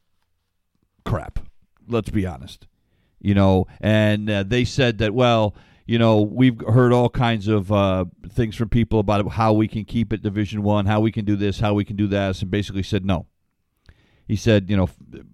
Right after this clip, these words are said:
people talked about additional fundraising, and he said, look, he said, "Our annual fundraising brings in less than ten percent of the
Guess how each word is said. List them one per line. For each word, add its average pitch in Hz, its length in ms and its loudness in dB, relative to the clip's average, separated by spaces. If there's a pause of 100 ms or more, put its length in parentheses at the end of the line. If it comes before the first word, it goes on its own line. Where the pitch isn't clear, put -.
(200)
people 120 240 4
talked 110 260 2
about 104 200 2
additional 98 400 -2
fundraising, 92 580 0
and 107 80 -4
he 113 60 -4
said, 139 160 -4
look, - 340 0 (1200)
he 120 120 -2
said, 113 560 2 (1600)
"Our 156 200 2
annual 151 340 2
fundraising 107 720 2
brings 107 300 -2
in 101 180 -2
less 107 180 0
than 92 140 -8
ten 123 240 2
percent 101 460 -4
of 87 160 -6
the 87 280 -4